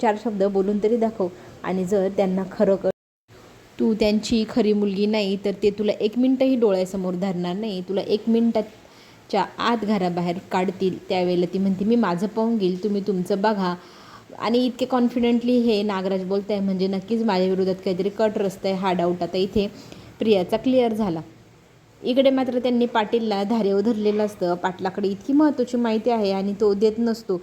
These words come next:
त्याचा मोबाईल ट्रॅप केल्यानंतर त्याच्या मोबाईलमधनं कळलं की त्याच्याकडे एक महत्त्वाची माहिती आहे आणि तो पैसे घेऊनच महिपत शिकरेंची लॉटरी लागली आहे, बायकोला सांगतोय की "मी तुला एसी घेऊन देईल, नेकलेस करून देईल आणि हे सगळं महिपत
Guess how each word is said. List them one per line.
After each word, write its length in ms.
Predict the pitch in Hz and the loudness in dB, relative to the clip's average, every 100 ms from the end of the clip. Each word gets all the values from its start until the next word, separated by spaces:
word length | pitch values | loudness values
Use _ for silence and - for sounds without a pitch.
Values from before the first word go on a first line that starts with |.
| - - - | -8 -18 -6
त्याचा 200 | 214 226 | -2 0
मोबाईल 500 | 214 202 208 208 208 - - - | 0 2 4 2 -2 -10 -20 -4
ट्रॅप 200 | - 220 208 | 2 2 2
केल्यानंतर 540 | 226 196 208 247 254 208 185 202 | 0 2 0 0 2 0 0 -2
त्याच्या 500 | 190 190 208 208 226 - - _ - - - - 214 | -2 0 -2 -2 -4 -10 -20 _ -20 -20 -20 -6 2
मोबाईलमधनं 580 | 208 208 208 214 202 208 | 4 4 2 2 0 0
कळलं 300 | 226 214 202 | 2 2 2
की 140 | 214 | -2
त्याच्याकडे 440 | 202 190 202 208 | -2 -2 -2 0
एक 140 | 208 220 | 2 2
महत्त्वाची 460 | 233 220 190 185 | 2 2 -2 -4
माहिती 300 | 220 220 220 | -4 -2 0
आहे 140 | 226 190 | 0 0
आणि 220 | 190 202 | -2 -2
तो 320 | 202 202 233 - - - 233 | 2 2 0 -4 -20 -6 2
पैसे 300 | 233 233 240 | 2 2 0
घेऊनच 440 | 240 240 247 240 | 2 4 2 2
महिपत 340 | 240 226 240 247 - - - | 0 0 -2 -4 -6 -20 -20
शिकरेंची 540 | - 254 220 220 214 214 | -8 -2 0 2 0 2
लॉटरी 320 | 208 208 220 | 2 0 -2
लागली 220 | 220 214 | -2 0
आहे, 80 | 214 | 0
बायकोला 380 | 202 196 208 208 | 0 -2 0 0
सांगतोय 420 | 220 208 202 202 | -2 -6 -2 -2
की 160 | 202 214 | -2 -2
"मी 100 | 208 | -2
तुला 180 | 202 | 0
एसी 280 | 202 214 233 | 0 0 -2
घेऊन 220 | 214 220 | 0 2
देईल, 180 | 208 208 | 2 2
नेकलेस 420 | 208 202 220 214 | 2 0 0 0
करून 320 | - 214 208 208 | 0 -2 0 0
देईल 220 | 214 208 - - - - - | 0 0 -6 -20 -20 -16 -4
आणि 180 | 214 247 | 2 4
हे 300 | 262 254 247 | 4 4 2
सगळं 280 | 247 220 | 2 0
महिपत 300 | 226 233 233 | 2 0 0